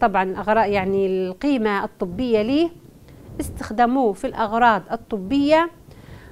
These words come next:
وطبعًا كيف عرفوا أنه هم صدروا السيلفيوم؟ نتيجة حتى النقوش المعدنية، شوفوا رسمة النقش المعدني موجود فيها نبات السيلفيوم مرسوم عليه، نتيجة أن هم،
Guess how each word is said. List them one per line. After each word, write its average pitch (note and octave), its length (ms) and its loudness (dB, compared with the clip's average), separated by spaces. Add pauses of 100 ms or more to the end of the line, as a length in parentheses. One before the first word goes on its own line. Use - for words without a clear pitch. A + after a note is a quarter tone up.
وطبعًا B3 380 2
كيف E4+ 360 2
عرفوا D#4 320 4
أنه C4+ 280 2
هم A#3 360 2
صدروا A3+ 500 2
السيلفيوم؟ G#3 800 -2
نتيجة C#4+ 400 0
حتى B3 380 -4
النقوش A#3+ 420 -2
المعدنية، C4+ 600 4
شوفوا C#4+ 380 0
رسمة B3 360 0
النقش C4 380 -4
المعدني D#4 580 2 (280)
موجود A3 300 -2
فيها B3+ 200 -2
نبات A#3+ 320 0
السيلفيوم D#3+ 500 -6 (400)
مرسوم G#3 380 -2
عليه، G3+ 300 0
نتيجة A3+ 400 -4
أن A3 120 -2
هم، C#4+ 520 2